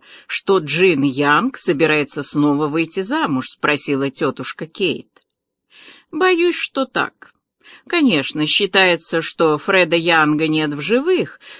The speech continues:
но я ужасно боюсь, что он еще объявится. Этому человеку никогда нельзя было доверять.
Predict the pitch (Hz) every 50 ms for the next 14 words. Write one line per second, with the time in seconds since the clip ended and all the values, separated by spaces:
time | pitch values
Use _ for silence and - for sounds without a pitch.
0 | - - - 127 143 143 131 156 151 143 143 131 135 156 151 147 - - 147 147
1 | 143 135 143 147 147 147 151 175 240 240 - - - 175 151 143 143 147 151 -
2 | - 190 185 190 190 196 226 285 370 370 285 151 117 - - - - 143 143 -
3 | _ _ _ _ _ _ - 359 370 370 - 320 320 330 277 - 285 285 269 269
4 | 262 254 277 294 285 285 277 240 240 233 226 233 214 208 190 180 165 185 220 262
5 | 277 302 294 254 233 240 247 240 226 233 233 226 226 208 214 214 202 208 196 170
6 | 135 127 - - _ -